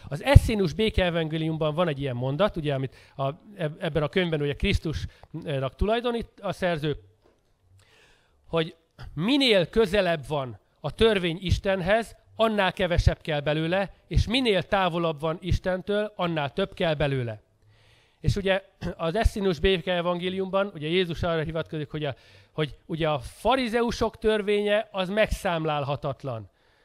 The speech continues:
Ugye Mózesnek tíz törvénye volt, az angyaloknak három törvénye volt, az Istennek meg csak egyetlen egy. Na most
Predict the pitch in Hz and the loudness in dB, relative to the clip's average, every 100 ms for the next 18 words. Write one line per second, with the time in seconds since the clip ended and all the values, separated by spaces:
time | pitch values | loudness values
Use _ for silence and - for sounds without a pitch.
0 | _ _ _ 165 180 196 269 247 233 220 | _ _ _ -2 2 2 2 2 4 2
1 | 233 220 - 220 196 - 190 175 175 175 | 2 -4 -4 -2 -2 0 -2 -2 -2 -2
2 | 165 165 180 170 185 165 156 156 - 180 | 0 -2 0 0 0 0 -4 -4 0 2
3 | 196 202 190 190 175 170 165 147 185 151 | 2 0 0 0 0 0 0 -2 0 0
4 | 170 151 147 143 147 165 - 165 139 135 | 0 2 2 0 -2 0 2 2 0 -2
5 | 127 123 127 151 143 127 - 131 135 113 | -4 -4 -4 -4 -2 -2 -2 0 0 0
6 | - - _ _ _ - - - - _ | -6 -12 _ _ _ -20 -20 -20 -20 _
7 | _ _ 196 240 - | _ _ 2 4 2